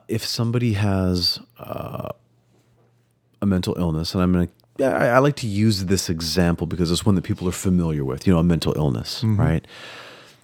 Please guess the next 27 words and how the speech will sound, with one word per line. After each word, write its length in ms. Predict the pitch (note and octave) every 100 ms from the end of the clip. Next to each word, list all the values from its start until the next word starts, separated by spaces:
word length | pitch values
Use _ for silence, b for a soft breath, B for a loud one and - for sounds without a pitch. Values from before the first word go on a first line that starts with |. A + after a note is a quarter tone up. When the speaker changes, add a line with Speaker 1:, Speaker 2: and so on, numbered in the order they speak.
| _ _
Speaker 1:
People 260 | - B2 A2
with 160 | G#2+ G#2
mental 280 | F#2+ G2
illnesses 760 | G2 F#2 F2+ - F2 E2+ - - - F#2+ F#2+
get 320 | G#2 F#2 F2 - - -
ideas, 520 | F#2+ E2+ F#2 F2 D#2+
thoughts, 360 | - E2 D#2+ -
messages 680 | E2 D#2 D#2+ D#2 D#2 D2+ -
that 240 | E2+ D#2+ - _ _ _ -
seemingly 600 | - - A#2 G2 F#2 F#2 D#2+
are 100 | D#2
coming 300 | - F2 D#2+
from 160 | D2
somewhere. 480 | - G#2 C#2 B1+ F#2+ C3
Speaker 2:
Mm-hmm. 240 | A#2+ D#3+ D3+ B B B B -
Speaker 1:
And 180 | B2
a 40 | A#2+
lot 200 | B2 D#3+
of 80 | F3+
times 680 | F3 F#3 F#3+ F#3 - - - _ -
those 460 | A2 A#2 C3 C3+
messages 760 | B2 B2+ C3 A#2+ B2+ B2+ B2 - -
are 220 | A#2 B2
not, 500 | A#2 A2+ B2 C3+ B2+ _ _ _ _ _ _
um, 580 | F2+ F2+ E2+ D#2+ D#2 D#2+ F#2
promoting 440 | - A2 F2+ D#2+ D2+
life. 460 | C2 B1 - -